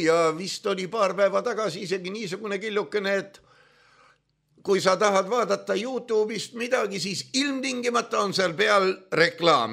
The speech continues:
mida olen ka ise näinud. Pool ekraani on kinni, jälle pakutakse kas peenisi pikendit või seda, mis su kehakaalu normi viib või mis sind muul viisil väänab või osta endale survepesur või, või ükskõik mida.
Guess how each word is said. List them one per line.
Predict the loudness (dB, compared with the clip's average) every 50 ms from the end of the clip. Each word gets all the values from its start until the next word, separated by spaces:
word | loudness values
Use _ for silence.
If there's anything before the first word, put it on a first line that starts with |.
| -2
mida | -2 0 2 2 2
olen | 2 2 0 -2 -2
ka | -4 -4
ise | -4 -4 -4 -4 -4 -4
näinud. | -4 -6 -4 -4 -4 -6 -4 0
Pool | 0 2 2 2 0 0 -2
ekraani | -4 -4 -4 -2 0 0 0 -2 -4 -4 -6
on | -6 -6
kinni, | -8 -10 -10 -8 -6 -4 -4
jälle | -2 -2 -2 -2 -2
pakutakse | -2 -2 -4 -4 -6 -8 -6 -6 -10 -8 -6 -8 -6 -6
kas | -6 -8 -8 -6
peenisi | _ -4 -4 -2 -4 -6 -6 -6 -8
pikendit | -6 -8 -8 -8 -8 -8 -6 -6 -6 -6 -8 -10 -12 -12 -12 _ -10 -2
või | -2 -2 -2 -2 -6 -6 -6 -6
seda, | -6 -6 -4 -4 -4 -4
mis | -4 -6 -8 -8
su | -10 -6 -4
kehakaalu | -2 -2 -2 -2 -2 0 0 0 0 0 -2 -4
normi | -4 -2 0 0 0 0 -4 -6 -6 -8
viib | -8 -8 -8 -8 -10 -4 -2 -2
või | -2 -2 -4
mis | -8 -8 -6 -6
sind | -6 -6 -6
muul | -6 -4 -4 -4 -6 -6
viisil | -6 -8 -8 -6 -6 -6 -6 -4
väänab | -2 -2 -2 -2 -2 -2 -2 -4 -2 -2
või | -2 -2 -2
osta | -2 -6 -6 -6 -6 -6
endale | -6 -4 -4 -4 -4 -4 -8
survepesur | -4 -2 0 2 2 0 2 2 0 -2 -2 -8 -18 _ _ _ -2 -2 -2 -2 -4 -6 -4 -4 -4 -2
või, | -2 -2 -2 -2 -6 -18 -20 -20 -20 -14 _
või | 2 2 4 2
ükskõik | 2 -2 -8 0 0 0 0 0 -4 -10 -12
mida. | -12 -4 0 0 0 2 0 -2 -4